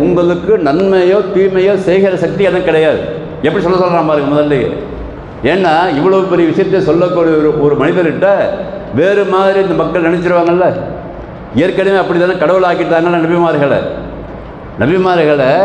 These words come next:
உசைர்ன்னு சொல்லி அல்லாஹ் அனுப்பினான், அதெல்லாம் வரலாறு படி வருது. உசைர்ன்னு சொல்லி அனுப்பினான். அதுக்கு பிறகு ஈசா அலைஹிஸ்ஸலாம் அனுப்பினான். அவங்க என்ன சொன்னாங்க? யகூதிகள் உசைரை வந்து மகன் சொன்னாங்க. அதுக்கு பிறகு ஈசா அலைஹிஸ்ஸலாமை வந்து அல்லாஹ்வுடைய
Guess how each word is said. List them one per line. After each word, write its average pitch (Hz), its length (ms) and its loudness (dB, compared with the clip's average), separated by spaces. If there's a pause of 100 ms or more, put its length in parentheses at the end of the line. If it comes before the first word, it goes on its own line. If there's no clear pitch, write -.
(220)
உசைர்ன்னு 185 560 2
சொல்லி 175 200 2
அல்லாஹ் 170 280 2
அனுப்பினான், 160 440 0
அதெல்லாம் 156 260 2
வரலாறு 165 260 0
படி 160 240 2
வருது. 143 240 0 (200)
உசைர்ன்னு 170 420 0
சொல்லி 160 180 2
அனுப்பினான். 143 540 0 (560)
அதுக்கு 175 400 0
பிறகு 185 260 0 (380)
ஈசா 190 180 0
அலைஹிஸ்ஸலாம் 165 460 0
அனுப்பினான். 156 460 0 (120)
அவங்க 170 220 0
என்ன 185 160 0
சொன்னாங்க? 160 340 0 (680)
யகூதிகள் 185 520 2 (100)
உசைரை 180 420 2
வந்து 175 140 0
மகன் 175 400 0
சொன்னாங்க. 151 360 0 (720)
அதுக்கு 180 340 0
பிறகு 185 220 2
ஈசா 196 240 0
அலைஹிஸ்ஸலாமை 175 580 0
வந்து 165 180 -2 (120)
அல்லாஹ்வுடைய 190 320 2